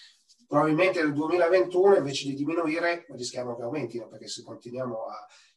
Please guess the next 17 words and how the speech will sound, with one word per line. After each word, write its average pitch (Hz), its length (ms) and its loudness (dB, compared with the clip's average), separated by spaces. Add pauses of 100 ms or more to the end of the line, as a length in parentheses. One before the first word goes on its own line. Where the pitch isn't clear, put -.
entrare 127 460 -2
nel 117 160 -8
digitale - 580 -6
in 117 120 -18
modo 123 200 -10
massiccio, 117 520 -8
insomma, 107 340 -16
credo 110 200 -20
che 101 80 -20
questo - 280 -18
stia, 98 360 -18 (320)
sia 117 460 -8 (100)
purtroppo 139 480 -4
un 127 140 -6
trend 127 720 -6 (100)
difficilmente 123 720 -8
fermabile. 113 760 -6